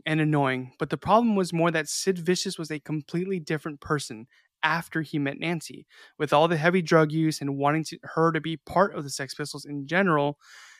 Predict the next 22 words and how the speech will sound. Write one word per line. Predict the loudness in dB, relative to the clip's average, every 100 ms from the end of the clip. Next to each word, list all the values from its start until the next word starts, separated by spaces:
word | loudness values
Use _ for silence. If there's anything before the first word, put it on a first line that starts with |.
| _ 2
things | 6 6
got | 8 4
so | 6 4
bad | 6 6 6
that | 2 0
Malcolm | 2 4 4 2 0
McLaren | 0 2 2 2 0
and | -6 -2
Rhodey, | 0 2 0 -4 -6 _ -20 _ _
a | 0
guy | 2
named | 4 2
Rhodey, | 2 0 -6
<laughs> | _
that's | -2 2
his | 4 4
name, | 2 0 -4
his | -2
nickname | 0 2 2
anyway, | 2 0 -2 _ _ _ _ _ _ 0
is | 4
Rhodey, | 6 4 4